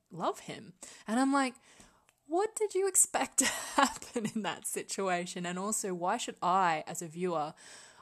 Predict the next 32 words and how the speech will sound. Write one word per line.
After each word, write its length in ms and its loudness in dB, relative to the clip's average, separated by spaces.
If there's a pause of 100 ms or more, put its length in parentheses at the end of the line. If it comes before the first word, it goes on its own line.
watch 320 2
you 320 2
having, 340 -2
like, 220 -10
a 60 -8
twenty-minute 840 -4
meltdown 560 -4
about 360 -4
it 180 -8 (140)
and 320 -8 (280)
care? 760 0
<laughs> 60 -6
Like, 240 2
I 140 8
don't 280 0
care. 340 0
I 80 6
don't 220 -4
like 380 -2
you. 260 -6 (520)
So, 560 6
and 120 4
I'm, 240 2
you 100 -2
know, 80 -2
there's 140 0
nothing 240 0
wrong 180 2
with 160 -4
unlikable 640 -4
characters, 680 -4
but 320 0